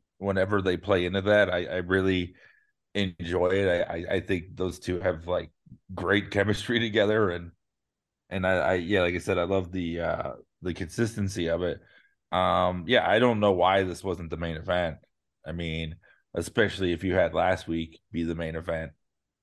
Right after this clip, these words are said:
And even, even if it ended with,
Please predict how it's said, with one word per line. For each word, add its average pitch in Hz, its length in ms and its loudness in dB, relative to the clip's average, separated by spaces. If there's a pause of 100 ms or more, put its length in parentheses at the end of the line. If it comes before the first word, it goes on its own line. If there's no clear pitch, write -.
(420)
And 98 140 -4
even, 113 420 0
even 131 340 2
if 127 200 2
it 110 180 2
ended 104 460 0
with, 92 540 0